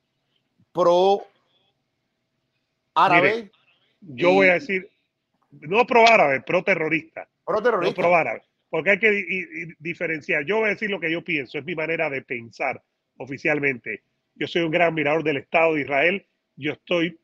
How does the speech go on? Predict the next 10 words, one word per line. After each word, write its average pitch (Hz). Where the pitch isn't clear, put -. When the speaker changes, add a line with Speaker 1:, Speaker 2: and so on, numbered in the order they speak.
Speaker 2:
por 131
todo 185
el 156
derecho 156
de 135
existir 143
del 131
Estado 156
de 143
Israel 151